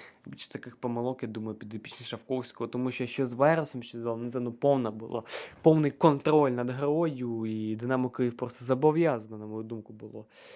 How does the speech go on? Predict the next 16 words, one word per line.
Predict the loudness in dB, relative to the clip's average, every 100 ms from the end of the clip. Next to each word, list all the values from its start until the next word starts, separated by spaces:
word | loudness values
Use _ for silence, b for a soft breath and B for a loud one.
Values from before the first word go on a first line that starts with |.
| B -6
закривати | -4 -2 2 4 4 2 -8
ці | -10
поєдинки, | -6 -2 0 0 2 2 0 -6
але | -6 -4 0 2 2 2 2 0 -2
не | -4 -2 2 4
забили. | 6 4 4 2 4 4 2 2 0 -2 B B B -8
Десь | -4 -4
трішки | -4 -6 -6 -8 -4 0 0 2 2 0 0 -2
втрата | -4 -2 0 0 -2
концентрації, | -8 -8 -8 0 6 6 6 -2 -8 -8
будь | -6 -2
ласка, | 0 0 -4
наказали. | -12 -4 -2 -2 -4 -8 -12 -20 B B B B
Тобто | -6 -6
в |
українській | -2 -2 -2 -2